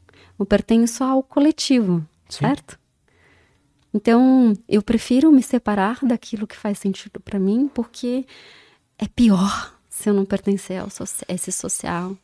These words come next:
Speaker 2: Mas é um, é um erro também achar que você não vai pertencer se você ir por um outro caminho, né?
Speaker 1: É, mas é esse... é, é,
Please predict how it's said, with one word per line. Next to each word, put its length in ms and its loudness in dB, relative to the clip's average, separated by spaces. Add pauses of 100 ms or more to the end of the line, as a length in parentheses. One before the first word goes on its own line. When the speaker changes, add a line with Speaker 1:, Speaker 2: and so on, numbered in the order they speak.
(760)
Speaker 2:
Mas 220 -2
é 60 0
um, 120 -6
é 40 -2
um 160 0
erro 220 0
também 220 -4
achar 200 -6
que 80 -14
você 120 -6
não 120 0
vai 160 -2
pertencer 600 -4
se 100 -10
você 140 -6
ir 120 -2
por 160 -6
um 120 -4
outro 200 -8
caminho, 380 -8
né? 120 -12 (840)
Speaker 1:
É, 220 4
mas 220 4
é 100 4
esse... 300 4
é, 360 0
é, 400 0